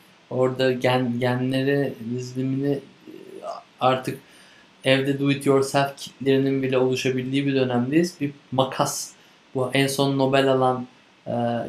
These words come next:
kişi de makas keşfetmişti. Genleri parçalayabilen. Biz genleri parçaladıkça keşfettik. Ne kadar derinine inebilirsek, ne kadar parçalıyorsak o kadar derinine indik. Devam ediyorum.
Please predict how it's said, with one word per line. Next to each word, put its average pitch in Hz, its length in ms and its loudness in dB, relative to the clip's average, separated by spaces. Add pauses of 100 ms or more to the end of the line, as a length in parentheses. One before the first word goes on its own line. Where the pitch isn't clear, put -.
kişi 127 320 -4
de 117 160 -2 (1800)
makas 131 440 -2
keşfetmişti. 113 800 -8
Genleri 123 480 0
parçalayabilen. 120 800 -2 (380)
Biz 190 320 6 (220)
genleri 143 720 2
parçaladıkça 135 760 0
keşfettik. - 720 -16 (880)
Ne 170 140 2
kadar 139 440 6 (1300)
derinine 135 640 2
inebilirsek, 139 720 -2 (140)
ne 151 100 -8
kadar 139 240 -2
parçalıyorsak - 380 -6
o - 40 -18
kadar 131 300 0
derinine 123 280 0
indik. - 180 -4 (680)
Devam 160 340 6
ediyorum. 127 340 -4